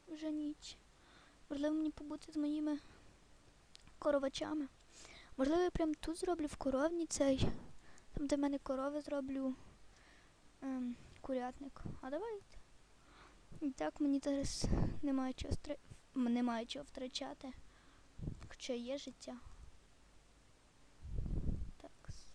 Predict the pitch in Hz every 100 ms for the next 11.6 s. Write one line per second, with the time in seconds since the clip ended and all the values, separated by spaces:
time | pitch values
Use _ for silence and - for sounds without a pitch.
0 | - - - - - - 269 - 262 262
1 | 262 269 - - - - - - - 254
2 | 247 - 254 262 262 - 277 269 - -
3 | - - - - - - - - - -
4 | - 208 - - - - - - 240 247
5 | 240 240 - - - - - - - -
6 | - - - - - - 247 240 233 247
7 | - - - - - - - - - -
8 | - - - - - - - - - -
9 | - - - - - - - - - -
10 | - - - - 262 254 254 302 - -
11 | 285 - 311 311 285 262